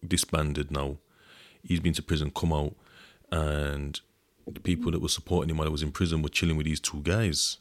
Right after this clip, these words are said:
So he's come there. Due to his circumstance, he spent a lot of time there.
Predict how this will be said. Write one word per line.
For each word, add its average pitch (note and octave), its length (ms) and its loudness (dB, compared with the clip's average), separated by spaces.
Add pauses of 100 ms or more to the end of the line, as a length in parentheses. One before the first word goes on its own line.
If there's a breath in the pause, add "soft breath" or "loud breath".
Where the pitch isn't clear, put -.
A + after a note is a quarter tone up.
(420)
So D2+ 540 0 (340)
he's A#2+ 340 2
come D#2+ 300 0
there. C#2 300 0 (1500 loud breath)
Due B2 160 6
to - 80 -2
his A2 120 4
circumstance, F2+ 720 4
he - 60 -4
spent - 240 -2
a E2+ 60 0
lot F2 180 2
of - 80 -6
time F#2 320 0
there. D2 260 -2